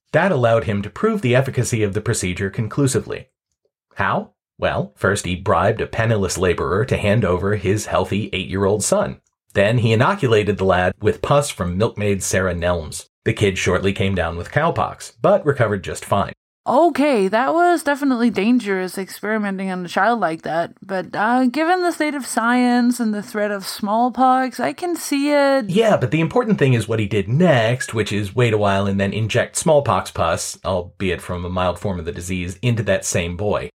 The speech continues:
Speaker 2: Holy shit!
Speaker 1: Yeah. Luckily, it worked. The kid was immune, and thus the efficacy of cowpox vaccination for smallpox was proven.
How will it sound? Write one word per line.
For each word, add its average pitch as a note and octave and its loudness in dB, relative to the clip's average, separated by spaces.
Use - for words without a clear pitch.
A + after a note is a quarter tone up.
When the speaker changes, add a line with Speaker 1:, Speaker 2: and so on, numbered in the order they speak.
Speaker 2:
Holy C#4+ 2
shit! - -2
Speaker 1:
Yeah. - 0
Luckily, F2+ 0
it - -6
worked. - 0
The B2 -2
kid G#2 0
was G#2+ 2
immune, G2 2
and G#2 -2
thus G2 2
the G2 2
efficacy F#2 -4
of D#2+ -6
cowpox A#2+ 0
vaccination F2 -4
for - -8
smallpox F#3+ -2
was D#2+ -10
proven. - -4